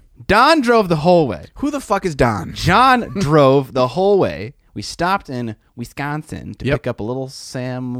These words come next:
Speaker 1: Lintz.
Speaker 2: Yep.
Speaker 1: And, uh, he gave us some burgers.
Speaker 2: Dude, he made us nine A M burgers.
Speaker 1: Nine A M burgers.
Speaker 2: Right.
Speaker 1: 'Cause we all thought we were gonna get there
Speaker 2: <laughs>
Speaker 1: at, like, maybe, like, eleven.
Speaker 2: Yeah.
Speaker 1: Uh, but yeah, we, I left my house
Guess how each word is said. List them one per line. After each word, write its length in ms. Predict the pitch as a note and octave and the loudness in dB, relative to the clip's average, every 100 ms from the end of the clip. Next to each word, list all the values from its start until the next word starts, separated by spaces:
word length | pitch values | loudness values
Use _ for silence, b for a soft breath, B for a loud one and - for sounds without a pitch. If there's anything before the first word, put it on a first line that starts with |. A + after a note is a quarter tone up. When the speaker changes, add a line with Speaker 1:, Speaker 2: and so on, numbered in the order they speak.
| A#2+ | -8
Speaker 1:
Lintz. 420 | G#2 D3 - - _ _ | -10 -10 -14 -20 _ _
Speaker 2:
Yep. 220 | F2+ A#2 - _ _ _ - | -6 -6 -8 _ _ _ -14
Speaker 1:
And, 540 | G2 F2 E2+ E2 F2 | -12 -10 -10 -12 -12
uh, 340 | E2 D#2+ D#2+ | -12 -12 -14
he 220 | E2+ F#2 G#2 | -14 -16 -12
gave 200 | A2 C3 | -10 -10
us 120 | C3+ | -12
some 160 | F#2+ | -14
burgers. 640 | F2+ F2 G2+ D#2 - - - _ | -12 -12 -12 -16 -20 -20 -20 _
Speaker 2:
Dude, 280 | F#2+ E2 - | -12 -12 -8
he 120 | A#2+ | -2
made 200 | A#2+ C3 | 0 0
us 120 | A#2+ | -2
nine 240 | G#2 G2+ | -2 -2
A 120 | G2+ F#2+ | -2 -6
M 100 | F#2+ | -8
burgers. 180 | D#2+ G2+ | -6 -2
Speaker 1:
Nine 300 | B2 D3 D#3 | 0 2 2
A 200 | D3+ C#3+ | 0 0
M 220 | C3 C3 | -2 -4
burgers. 640 | A2+ A2 G2 D#2+ C#2 - | -4 -6 -6 -12 -14 -10
Speaker 2:
Right. 280 | F2 F2 - _ | -8 -8 -12 _
Speaker 1:
'Cause 140 | A#2+ | -8
we 80 | B2+ | -2
all 100 | F3+ | 0
thought 200 | G#3 F3+ | 0 -2
we 60 | C#3+ | -2
were 60 | |
gonna 120 | C#3 B2 | -2 -4
get 160 | B2+ - | -6 -4
there 300 | A#2 A2 G#2+ | -2 0 -2
Speaker 2:
<laughs> 380 | - - - | -4 -6 -8
Speaker 1:
at, 80 | - | -2
like, 140 | C3 C3 | -2 -2
maybe, 100 | D3+ | -2
like, 100 | A#2 | -2
eleven. 800 | A2 C3 C#3 C#3 C3+ C3+ C3+ C#3 | -2 0 2 0 0 0 -2 -2
Speaker 2:
Yeah. 100 | C#3 b b b A#2 | -6 b b b -2
Speaker 1:
Uh, 600 | A2+ G#2+ G#2+ G2+ G2 G2 | 0 0 0 -2 -6 -8
but 180 | F#2+ G2+ | -10 -4
yeah, 180 | A#2+ G2 | -2 -2
we, 160 | A#2 - | -6 -6
I 220 | A2 D#3 | -2 0
left 240 | F3 C#3+ - | 2 -2 -2
my 200 | B2 C3 | -2 -2
house 460 | B2 E2 C#2+ - | -4 -12 -14 -18